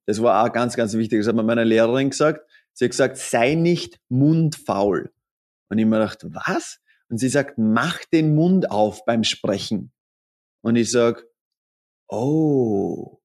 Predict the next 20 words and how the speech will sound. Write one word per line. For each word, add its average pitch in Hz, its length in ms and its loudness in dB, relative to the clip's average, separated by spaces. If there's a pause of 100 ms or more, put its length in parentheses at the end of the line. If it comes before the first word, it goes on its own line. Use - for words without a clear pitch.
(140)
okay." 127 400 -2
Weil 120 120 4
jetzt 143 200 4
auf 160 120 0
Deutsch, 156 420 4 (260)
weil 117 100 2
es 110 40 -6
halt 120 100 0
meine 123 160 2
Muttersprache 117 680 0
ist, 123 240 -2
rede 117 220 4
ich 101 60 0
einfach. - 340 -8 (380)
Wenn 113 120 -2
ich 113 60 0
jetzt - 80 -4
im 113 100 0
Fernsehen 139 540 2
wär, 113 380 0